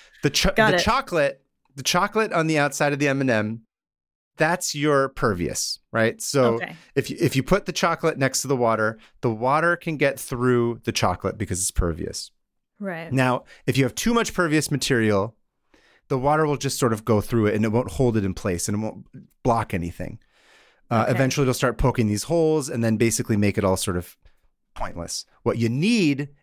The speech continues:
Speaker 1: in the center is an impervious, which I like to think of as the nut, the peanut in the middle of the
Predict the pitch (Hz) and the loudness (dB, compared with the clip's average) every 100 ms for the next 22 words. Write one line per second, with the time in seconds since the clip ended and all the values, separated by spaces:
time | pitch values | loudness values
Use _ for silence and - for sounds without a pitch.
0 | 135 117 107 - 202 190 131 113 127 _ | 0 2 2 0 0 0 0 0 -4 _
1 | _ _ 147 120 117 175 175 - 165 135 | _ _ 0 0 2 0 0 0 0 2
2 | 110 117 - - - _ _ _ _ 131 | 2 0 0 -4 -6 _ _ _ _ -2
3 | 143 135 135 131 123 110 110 113 107 123 | 2 2 2 0 -2 0 2 0 0 2
4 | 135 127 - 110 - 196 175 135 135 127 | 2 2 -2 -4 0 2 2 2 0 0
5 | 120 120 117 101 107 | 2 4 2 2 -2